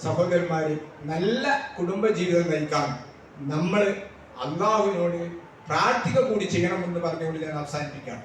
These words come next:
സൂറത്ത് ഫുർഖാനിൽ നല്ല മനുഷ്യന്മാരുടെ പ്രാർത്ഥന പറയുന്നുണ്ട്. നമ്മളിങ്ങനെയൊക്കെ വിട്ടുവീഴ്ചകൾ ചെയ്താലും, വിട്ടുവീഴ്ചകളൊക്കെ ചെയ്താലും കുറെയൊക്കെ കണ്ടില്ല എന്ന് നടിക്കേണ്ടി വരും. അങ്ങനെയാണ് പരസ്പരം അങ്ങനെ ഇഷ്ടപ്പെട്ടുകൊണ്ട് നമ്മൾ ജീവിക്കുമ്പോൾ എന്നാലും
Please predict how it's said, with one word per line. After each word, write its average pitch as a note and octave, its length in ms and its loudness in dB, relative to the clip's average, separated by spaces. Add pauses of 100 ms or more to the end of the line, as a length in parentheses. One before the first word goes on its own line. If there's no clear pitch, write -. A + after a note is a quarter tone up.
(280)
സൂറത്ത് F3 600 2 (260)
ഫുർഖാനിൽ A3 600 2 (320)
നല്ല G3 340 0
മനുഷ്യന്മാരുടെ G#3+ 680 0
പ്രാർത്ഥന F#3+ 540 0
പറയുന്നുണ്ട്. F3+ 480 -2 (260)
നമ്മളിങ്ങനെയൊക്കെ F3 560 -4
വിട്ടുവീഴ്ചകൾ F#3+ 560 -4
ചെയ്താലും, F3+ 460 0 (720)
വിട്ടുവീഴ്ചകളൊക്കെ A3 600 0
ചെയ്താലും G#3+ 600 2
കുറെയൊക്കെ F3+ 300 -2
കണ്ടില്ല G3+ 460 -2
എന്ന് A3 140 -4
നടിക്കേണ്ടി A3+ 360 -2
വരും. G#3 220 -2 (400)
അങ്ങനെയാണ് A3 480 0 (240)
പരസ്പരം G#3 520 -4 (240)
അങ്ങനെ G3 300 -4
ഇഷ്ടപ്പെട്ടുകൊണ്ട് G#3+ 720 -4
നമ്മൾ G#3+ 200 0
ജീവിക്കുമ്പോൾ G#3+ 680 -4 (420)
എന്നാലും G#3+ 540 0